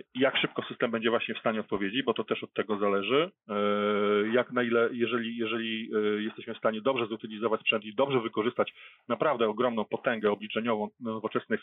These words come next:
e, serwerów, no to system teoretycznie powinien odpowiadać szybciej, ale jednocześnie trzeba go też załadować tak, żeby pracował non-stop.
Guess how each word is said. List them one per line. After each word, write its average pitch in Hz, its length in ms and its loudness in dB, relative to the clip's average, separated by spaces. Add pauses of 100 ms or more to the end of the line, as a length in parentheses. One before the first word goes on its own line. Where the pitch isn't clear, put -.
(100)
e, 101 480 4
serwerów, 107 360 0 (840)
no 127 100 0
to 151 100 0
system 147 300 -4
teoretycznie 127 460 0
powinien 120 300 -2
odpowiadać 120 520 -2 (140)
szybciej, 160 540 -2
ale 123 160 2
jednocześnie 123 400 -4
trzeba 120 220 0
go 110 100 -8
też 113 200 -2
załadować 113 460 2
tak, 117 240 2
żeby 120 380 -2 (560)
pracował 117 440 2
non-stop. 110 460 -2